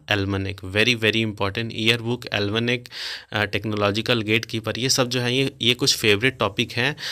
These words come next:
अ, जो बी एल आई टू टू टू से, अ, मतलब इग्नू वाले यहाँ से पिक करते हैं, तो इसको आप, अ,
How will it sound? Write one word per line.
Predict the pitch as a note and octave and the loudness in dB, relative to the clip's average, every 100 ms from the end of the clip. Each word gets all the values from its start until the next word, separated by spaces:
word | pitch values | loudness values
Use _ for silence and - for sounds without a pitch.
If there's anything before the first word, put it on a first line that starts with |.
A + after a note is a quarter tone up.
| - - | -10 -6
अ, | G#2 G2 G2 G2 - _ _ _ _ _ - G#2+ | -2 0 0 -4 -10 _ _ _ _ _ -12 -4
जो | G#2+ G#2+ | 2 2
बी | G2+ A2+ | 4 6
एल | A#2+ B2 | 8 8
आई | B2 | 6
टू | A#2+ G#2+ | 2 -4
टू | A#2+ B2 | -4 -4
टू | A#2+ A#2 A2 | -4 -4 0
से, | A#2+ A#2+ | 2 2
अ, | G2 G#2+ | 2 -2
मतलब | G#2 G#2+ A#2+ - | -2 -2 -4 -4
इग्नू | A#2 A2+ A#2 | -6 -2 2
वाले | A2 A2+ A2+ - G#2+ | 4 4 2 -2 -6
यहाँ | G2+ G2+ | -4 -4
से | G#2+ | -2
पिक | A#2 G#2 - | 0 0 -2
करते | G2+ - | -4 -4
हैं, | G2+ B2+ | -6 -6
तो | B2+ | -4
इसको | A2 - B2+ | -4 -2 0
आप, | A#2 C3 - - - - | 0 0 -6 -12 -12 -4
अ, | A2 G2+ | -2 0